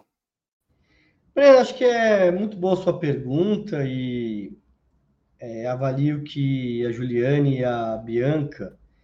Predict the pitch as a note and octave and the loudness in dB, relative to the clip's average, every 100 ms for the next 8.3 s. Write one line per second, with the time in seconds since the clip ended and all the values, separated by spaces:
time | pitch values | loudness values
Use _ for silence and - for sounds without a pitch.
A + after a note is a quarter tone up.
0 | _ _ _ - A2+ B2 A#2 B2 B2+ C3 | _ _ _ -12 -6 -4 -4 -2 0 2
1 | C3+ B2 G2+ F#2+ - - - B2+ C3+ C#3+ | 2 2 -2 -8 -14 -20 -12 -6 0 2
2 | C#3+ C#3 D3 D3 - C3 C3 C3+ C#3 C#3 | 2 0 0 -2 -2 -2 0 -2 -2 0
3 | D#3 - - C#3 B2 - - _ _ _ | -2 -2 -4 -2 -4 -8 -20 _ _ _
4 | - - _ - F3+ A3+ A3+ A3 G#3 C3+ | -20 -20 _ 0 4 4 2 2 2 2
5 | D3+ G#3+ A3 A3 F#3+ G3+ G#3+ G#3+ G#3+ - | 4 4 4 0 -4 -2 -2 0 0 0
6 | G#3 G#3 G#3 G#3 - G#3+ A3 G3 D3+ E3 | 0 0 -2 -2 2 4 6 4 2 2
7 | F3 C#3 C3 C3 C#3 C3+ C3 B2+ C#3+ C3 | 2 0 -4 -6 -8 -10 -8 -4 -2 -2
8 | B2+ A2+ | -2 -2